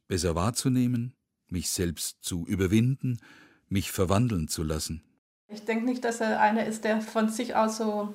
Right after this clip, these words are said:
Speaker 2: gerne über sich selber nachdenkt. Ich denke, da ist wieder ein Gegenüber für ihn wichtig, dass er mit einem Gegenüber zum Sprechen kommt, vielleicht mit seinem Freund, vielleicht mit seiner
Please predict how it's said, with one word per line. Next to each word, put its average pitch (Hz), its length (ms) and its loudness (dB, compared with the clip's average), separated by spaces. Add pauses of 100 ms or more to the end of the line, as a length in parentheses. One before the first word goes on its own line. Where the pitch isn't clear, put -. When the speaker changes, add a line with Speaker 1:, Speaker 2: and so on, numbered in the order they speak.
Speaker 2:
gerne 208 280 4
über 208 180 -2
sich 214 180 -6
selber 202 360 0 (100)
nachdenkt. 208 600 -4
Ich 214 180 -8
denke, 220 220 -2
da 220 100 4
ist 214 220 -4
wieder 220 180 2
ein 214 200 4
Gegenüber 226 440 2
für 220 160 -2
ihn 214 180 -2
wichtig, 214 440 -8 (680)
dass - 200 -2
er 214 120 2
mit 214 200 2
einem 214 300 4
Gegenüber 220 500 0
zum - 160 -6
Sprechen 220 520 -6
kommt, 214 400 -4 (260)
vielleicht 202 340 -2
mit 226 140 -4
seinem 220 340 2
Freund, 202 580 0 (200)
vielleicht 208 400 -4
mit 220 160 -8
seiner 208 360 -2